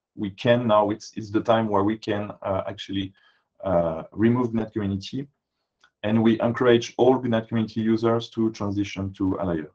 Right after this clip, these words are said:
and I will come back to that. Uh, and what's important for us is that everything you can do with gnat community,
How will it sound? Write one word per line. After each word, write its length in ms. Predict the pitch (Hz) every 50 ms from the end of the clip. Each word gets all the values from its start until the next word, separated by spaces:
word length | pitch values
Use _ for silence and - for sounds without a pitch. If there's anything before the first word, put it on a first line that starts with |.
| -
and 120 | - 95 90
I 40 | 90
will 180 | 87 87 85
come 220 | 87 - 98 92 90
back 160 | 87 85 _
to 80 | -
that. 280 | 87 95 107 120 - - - _ _ _ _ _ _ _ _ _ _ _ _ _ _ _ _ _ - - - - _ _ _ _ _ -
Uh, 220 | 104 104 104 101 101
and 100 | 104 117
what's 220 | 127 135 131 - 139
important 760 | 131 123 131 131 131 131 131 143 143 147 143 - - - - -
for 260 | _ - - 110 113 117
us 180 | 127 127 131
is 100 | 135 113 98
that 180 | - - -
everything 720 | - 131 131 127 139 135 - - 139 135 131 131 123 120 120 _ -
you 500 | 110 107 104 110 110 107 107 104 101 - _
can 500 | - 139 127 127 123 123 117 107 107 113
do 220 | 110 113 117 117 113
with 400 | 104 92 110 110 101 101 98 -
gnat 200 | 110 113 113 -
community, 600 | 113 110 107 101 101 95 - - 139 165 160